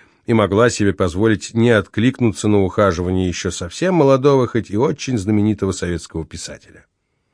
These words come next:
То, что Цесарская спрашивала,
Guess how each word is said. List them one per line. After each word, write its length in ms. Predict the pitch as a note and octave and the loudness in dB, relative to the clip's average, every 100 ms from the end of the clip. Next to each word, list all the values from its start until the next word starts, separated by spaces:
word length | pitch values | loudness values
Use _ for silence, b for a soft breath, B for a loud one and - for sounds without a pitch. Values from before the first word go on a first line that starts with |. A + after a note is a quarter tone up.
| _ _ _ _ _ _ _ _ _ _ _ _ _ _ _ _ - | _ _ _ _ _ _ _ _ _ _ _ _ _ _ _ _ 0
То, 160 | D#3 | 2
что 300 | C#3 - C#3 | 4 4 4
Цесарская 760 | - - B2+ D3+ C#3+ - - A#2 | 2 -2 0 4 4 2 -2 -2
спрашивала, 720 | - C3+ B2 - A#2 G#2+ | 2 2 2 2 2 2